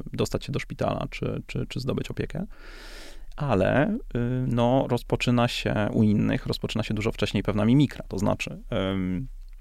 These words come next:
kryją się przed rodziną, e, kryją się przed, y, własnymi dziećmi.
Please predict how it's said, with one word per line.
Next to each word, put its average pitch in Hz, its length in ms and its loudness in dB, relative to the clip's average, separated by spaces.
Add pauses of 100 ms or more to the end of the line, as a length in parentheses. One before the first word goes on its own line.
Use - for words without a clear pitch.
(140)
kryją 107 300 4
się - 100 2
przed 107 180 2
rodziną, 101 400 2 (320)
e, 87 560 0 (100)
kryją 104 340 2
się - 200 -2
przed, - 580 0
y, 95 840 0
własnymi 107 360 4
dziećmi. - 400 0